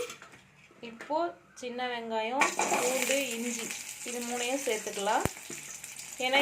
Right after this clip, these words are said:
இது நல்லா வேகணும், கொஞ்சம் பச்சையா இருந்தா நல்லா இருக்காது அரைக்கும் போது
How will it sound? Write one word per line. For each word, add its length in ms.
இது 100
நல்லா 180
வேகணும், 460
கொஞ்சம் 380
பச்சையா 420
இருந்தா 280
நல்லா 260
இருக்காது 340
அரைக்கும் 340
போது 240